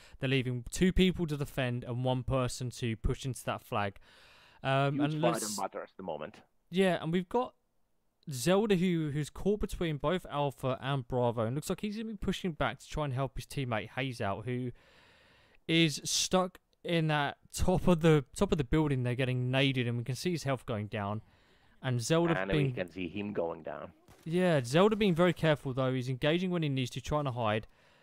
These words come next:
Speaker 1: Uh, Killer Clown's playing very tactical game here, allowing for the, the respawns to happen before they push, and that makes a huge difference when you're playing these games
Speaker 2: Oh,
Speaker 1: Battlefield.
Speaker 2: and now we can see a triple building up for K C.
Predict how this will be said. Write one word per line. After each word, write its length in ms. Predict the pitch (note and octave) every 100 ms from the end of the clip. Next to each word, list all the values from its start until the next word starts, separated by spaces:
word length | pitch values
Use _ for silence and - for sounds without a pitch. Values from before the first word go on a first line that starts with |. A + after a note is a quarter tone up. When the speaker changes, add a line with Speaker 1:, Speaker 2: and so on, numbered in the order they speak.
| _ B2+
Speaker 1:
Uh, 340 | A#2+ A#2 B2+ C3 - -
Killer 180 | F3+ F#3
Clown's 320 | F3+ F3+ -
playing 240 | D#3+ D#3
very 180 | C3+ D3+
tactical 380 | - D#3+ - D3
game 240 | D3 C#3
here, 240 | B2+ C3+ C3+
allowing 480 | B2+ C3 C3+ C#3+ C#3
for 360 | - D3 C3+
the, 340 | B2+ C3 A#2+ A#2+ - _ - -
the 80 | C3+
respawns 640 | B2 C#3+ D#3 - E3+ D#3+
to 60 | D3
happen 320 | C3 B2 C#3+
before 300 | B2 - C#3
they 140 | B2+ B2
push, 400 | - C3 A#2+ -
and 300 | A#2+ B2 A#2+ - _ -
that 160 | C#3+ C#3+
makes 220 | C#3+ -
a 40 |
huge 440 | B2+ - E3+ D#3 -
difference 760 | C#3+ - B2 A#2+ - - - A3+
when 240 | B2 A#2+
you're 100 | A#2
playing 220 | A#2 C#3 C3
these 120 | A#2+
games 220 | D3 C#3+
Speaker 2:
Oh, 60 | F#3
Speaker 1:
Battlefield. 300 | G#3+ G#3+ F3+
Speaker 2:
and 80 | B2
now 160 | A2+ D#3
we 100 | F3
can 220 | D#3+ B2
see 480 | - A#2+ A2+ A2 E2 _ _ _
a 80 | A#2+
triple 300 | - D#3 D#3
building 280 | A2 A#2 A#2+
up 140 | C#3
for 140 | - G#2+
K 200 | C3+ A#2
C. 360 | - G3 -